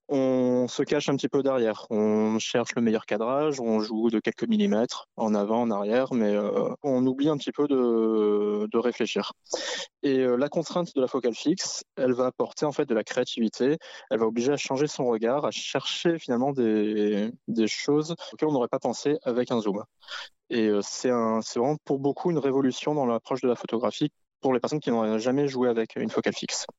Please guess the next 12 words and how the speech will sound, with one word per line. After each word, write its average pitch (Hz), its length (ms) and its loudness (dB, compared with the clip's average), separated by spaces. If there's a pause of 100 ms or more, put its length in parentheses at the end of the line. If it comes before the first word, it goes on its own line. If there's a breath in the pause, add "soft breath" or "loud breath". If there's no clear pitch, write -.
(180 soft breath)
Euh, 120 560 4
le, 123 440 4
la 117 160 2
gamme, 147 280 2
elle, 107 100 4
aujourd'hui, 110 300 0
elle 113 100 2
est 107 60 2
quand 107 100 -2
même 104 80 -2
très - 200 -2
riche 127 260 2